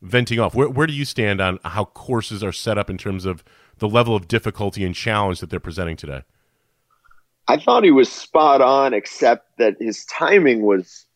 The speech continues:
Speaker 2: was totally off, and that th-, that's a week where you've gotta make the courses a little easier because you have amateurs playing. If you, if you grew the rough and, you know, made the, the, put the greens at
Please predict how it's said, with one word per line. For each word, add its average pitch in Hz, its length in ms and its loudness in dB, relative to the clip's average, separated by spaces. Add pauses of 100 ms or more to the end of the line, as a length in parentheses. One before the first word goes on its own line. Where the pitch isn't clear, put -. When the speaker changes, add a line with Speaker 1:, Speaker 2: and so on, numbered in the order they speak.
(340)
Speaker 2:
was 110 420 0
totally 165 420 6
off, 147 320 4
and 123 140 -6
that 120 220 -6 (440)
th-, 180 160 -2
that's 202 240 2
a 214 60 0
week 202 280 -4
where 165 180 4
you've 143 280 0 (240)
gotta 151 280 4
make 131 240 -4
the 120 80 -8
courses 117 440 -4
a 117 60 -2
little 117 260 2
easier 143 320 0
because 123 440 0 (160)
you 127 200 2
have 120 320 2
amateurs 165 460 2
playing. 113 400 0 (180)
If - 180 -4
you, 139 440 4
if 123 160 4
you 131 160 4
grew 147 260 6
the 143 140 6
rough 131 460 6
and, 107 260 -10 (500)
you 120 80 -8
know, 104 340 -2 (680)
made 139 340 2
the, 123 220 6 (640)
the, 123 180 2 (120)
put 156 160 2
the - 80 0
greens 156 520 0
at 147 120 4